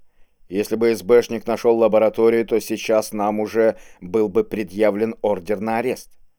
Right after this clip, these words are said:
Двойники переглянулись. «Интересно только, которому из нас?» «Хорошо. А что вы скажете о пропавшем колонисте?» спросил Кул и, надавив большими пальцами, переломил пластиковую авторучку,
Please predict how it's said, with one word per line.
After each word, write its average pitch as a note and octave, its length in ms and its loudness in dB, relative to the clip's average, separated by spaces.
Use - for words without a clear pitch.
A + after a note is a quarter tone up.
Двойники F#2+ 480 -8
переглянулись. G2 800 -8
«Интересно D#3+ 560 2
только, E3 300 0
которому C3 640 2
из B2 180 -6
нас?» - 380 -10
«Хорошо. A#2+ 460 0
А - 120 0
что F#3 180 0
вы F3+ 80 4
скажете D#3 460 4
о - 160 0
пропавшем A#2+ 680 2
колонисте?» A#2+ 580 0
спросил G2 560 -6
Кул A#2+ 360 -4
и, B2 120 -2
надавив A#2 480 0
большими G#2 460 -2
пальцами, G#2+ 560 -2
переломил A2+ 600 0
пластиковую G2 760 -2
авторучку, G#2 680 -4